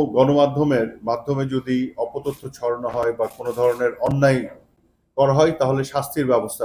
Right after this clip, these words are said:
আছে, কিন্তু প্রোটেকশনের জন্য কোনো আইন নাই। আহ, আমি ওনার সাথে কিছুটা একমত এই বিষয়ে। আমি মনে করি যে গণমাধ্যমের কর্মী যারা,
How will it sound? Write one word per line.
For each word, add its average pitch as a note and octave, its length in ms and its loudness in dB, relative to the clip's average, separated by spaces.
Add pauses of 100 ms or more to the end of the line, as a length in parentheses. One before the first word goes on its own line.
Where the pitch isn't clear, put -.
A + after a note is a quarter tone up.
আছে, - 200 -18
কিন্তু C3+ 180 -6 (100)
প্রোটেকশনের D3+ 560 -2 (580)
জন্য B2+ 160 0 (120)
কোনো A#2+ 120 -2 (120)
আইন A#2 160 0 (100)
নাই। D2 120 -12 (880)
আহ, G#2+ 260 -2 (120)
আমি B2+ 180 0
ওনার C#3+ 200 2
সাথে D#3 180 -2 (160)
কিছুটা D3+ 320 0
একমত G#2+ 380 -2
এই G#2 140 -4
বিষয়ে। G#2+ 260 -6 (100)
আমি A#2+ 120 -6 (100)
মনে C#3+ 220 4
করি D#3+ 160 2 (120)
যে C#3 80 0 (140)
গণমাধ্যমের C#3 720 0
কর্মী D3+ 240 2 (100)
যারা, C#3 200 2